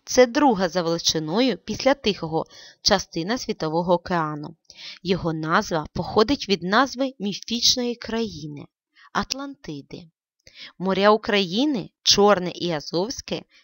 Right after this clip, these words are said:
є морями Атлантичного океану. Знайди та покажи на фізичній карті півкуль, форзац перший, Атлантичний океан та визнач, у яких півкулях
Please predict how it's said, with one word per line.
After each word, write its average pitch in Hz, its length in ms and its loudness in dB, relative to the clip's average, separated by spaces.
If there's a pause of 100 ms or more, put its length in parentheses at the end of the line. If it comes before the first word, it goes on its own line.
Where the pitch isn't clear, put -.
є 180 280 -2
морями 170 640 -4 (160)
Атлантичного 202 1200 -4
океану. 156 840 -6 (2250)
Знайди 226 420 0
та 196 140 -2
покажи 208 440 -2
на 180 120 -4
фізичній 180 500 -4
карті - 400 -2
півкуль, - 540 -4 (500)
форзац 220 640 4
перший, - 600 -2 (100)
Атлантичний 226 760 -2
океан 175 560 -8 (500)
та 254 160 2
визнач, 208 840 -4
у 196 80 -6
яких 220 460 -4
півкулях - 880 0